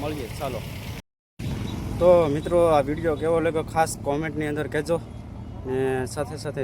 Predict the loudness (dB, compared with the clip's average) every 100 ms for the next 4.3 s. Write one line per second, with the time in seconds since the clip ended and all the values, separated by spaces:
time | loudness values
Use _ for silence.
0 | -4 -2 -2 -2 -4 -6 -6 -2 -2 0
1 | -4 0 0 0 -2 -8 -12 -12 -10 0
2 | 4 6 6 2 2 2 2 2 2 0
3 | -2 -4 -4 -2 0 -2 -2 -4 -6 -12
4 | -14 -10 -6